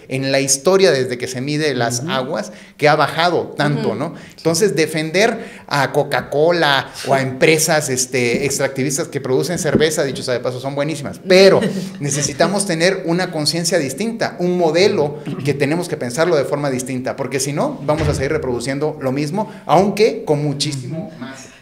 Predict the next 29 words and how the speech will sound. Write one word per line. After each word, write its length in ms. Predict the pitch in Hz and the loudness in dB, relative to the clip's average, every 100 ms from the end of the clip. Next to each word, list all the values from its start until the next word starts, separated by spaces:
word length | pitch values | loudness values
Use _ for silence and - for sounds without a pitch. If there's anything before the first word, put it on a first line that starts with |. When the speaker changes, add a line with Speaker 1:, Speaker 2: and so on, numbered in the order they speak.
| - - - - | -20 -20 -20 0
Speaker 2:
Un, 200 | 175 190 | 2 4
un 160 | 190 180 | 6 6
pequeño 260 | 160 175 175 | 8 8 8
ejemplo 340 | 185 170 160 | 8 10 12
de 80 | 139 | 12
eso, 160 | 135 | 10
¿no? 120 | 117 156 | 8 8
De 100 | 147 | 8
cómo 200 | 175 170 | 6 6
se 100 | 175 | 4
articulan 400 | 131 127 143 143 | 2 2 4 4
las 120 | 127 | 2
economías 420 | 127 117 123 139 | 0 0 2 4
legales 420 | 127 123 131 127 | 4 6 6 4
y 40 | 123 | 2
ilegales, 440 | 110 107 95 - - - - - - | 2 2 0 -6 -16 -18 -20 -20 -6
que 100 | 156 | 0
es 80 | 156 | 2
el 100 | 135 | 8
debate 340 | 135 143 - | 10 10 8
de 160 | 156 143 | 6 8
la 80 | 123 | 6
dolarización. 720 | 117 104 104 117 165 113 - | 4 0 -4 0 2 2 -2
Speaker 3:
Sí. 340 | - 208 156 - - - - _ _ _ | -4 -4 -4 -8 -18 -20 -20 _ _ _
Ay, 200 | 240 269 | -6 0
Dios 120 | 196 196 | 0 6
Speaker 2:
Que, 60 | |
Speaker 3:
mío, 100 | |
Speaker 2:
de 40 | 143 | 6